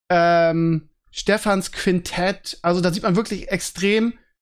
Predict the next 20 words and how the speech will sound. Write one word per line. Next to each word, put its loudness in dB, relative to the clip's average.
wie 2
Sterne 0
und -2
Universen 2
entstehen 0
und -4
zusammenklappen -2
und 0
was -2
weiß 0
ich. -2
Es -4
sieht -4
einfach -2
aus -2
wie 0
eine 2
geile, 2
bunte 0
Lasershow. -2